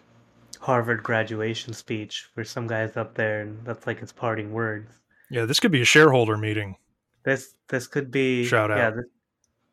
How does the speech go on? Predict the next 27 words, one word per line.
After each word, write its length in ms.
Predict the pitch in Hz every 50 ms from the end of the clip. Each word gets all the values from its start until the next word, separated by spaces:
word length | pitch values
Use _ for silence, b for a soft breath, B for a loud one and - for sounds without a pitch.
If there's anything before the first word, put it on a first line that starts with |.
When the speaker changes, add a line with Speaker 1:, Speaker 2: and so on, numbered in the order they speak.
| _ _ _ _ _ _ _ _ _
Speaker 1:
this 160 | - 123 120
could 160 | - - 131 117
be 140 | 127 120
all 180 | 117 117 123 127
of 40 | 117
that. 200 | 113 117 127 127
I'm 100 | 127 156 185
gonna 160 | 202 202 185
have 200 | 151 151 147 -
to 80 | - 120
go 260 | 113 123 117 120 120
with, 420 | 117 117 113 113 110 110 107 - - _ _ _ _ _ _ _ _ _ _ _ _ _ _ _ _ _ _ _ _ _ _ _ _ _ _
I, 380 | 139 135 139 147 147 151 151 147 151
I 40 |
felt 340 | 147 147 - 165 180 170 -
something 400 | - - 117 107 - 120 107 107
there, 180 | 107 107 107 104
so 120 | - - 123
I'm 60 | 120
gonna 120 | 127 131 123
have 80 | 120
to 80 | - 117
go 140 | 120 113 110
with 140 | 107 - _
cult 320 | - - 120 113 117 120
leader. 440 | 117 110 107 - 110 107 107 113 - _ _ _ _ _ _ _ _ _ _ _ _ _ _ _ _ _ _ _ _ _ _ _ _ _ _ _ _ _ _ _ _ - - - - _ _ - _ _ _ _ _ _ _ _ _ _ _ _ _ - - _ _ _ _ _ _ - - - - _ _ _ _ _ _ _ _ _ _ _ _ _ _ _ _ _ - - - - - - - - - - - - 117
Speaker 2:
Wow. 360 | 113 113 110 107 104 98